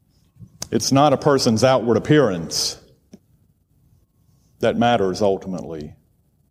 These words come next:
It's the content of their character. So I close with this. I asked, uh, for Christmas a ver-, couple of very modest things. Debbie and I are very blessed.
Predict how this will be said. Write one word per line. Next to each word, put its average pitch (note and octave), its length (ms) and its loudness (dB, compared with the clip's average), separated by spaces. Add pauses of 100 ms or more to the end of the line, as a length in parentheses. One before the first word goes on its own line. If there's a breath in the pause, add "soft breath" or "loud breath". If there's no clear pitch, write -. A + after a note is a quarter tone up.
(1000)
It's - 120 -18
the F2 120 -10
content B2+ 840 0 (760)
of F#2+ 180 -6
their F#2+ 180 0
character. G#2+ 640 -2 (1120 loud breath)
So - 140 0
I B2+ 40 2
close D#3+ 340 2
with C#3 180 -4
this. C#3+ 340 2
I B2+ 240 2
asked, C#3+ 340 -4
uh, B2+ 120 2
for C3 140 -6
Christmas C#3+ 720 -2
a A#2+ 120 0
ver-, B2 220 -2
couple C#3+ 300 0
of C3 60 -2
very C#3+ 160 2
modest C#3 440 0
things. C3 340 0
Debbie B2+ 260 0
and B2 80 -4
I A#2+ 80 -2
are A#2 60 -4
very B2 200 0
blessed. A#2+ 540 -4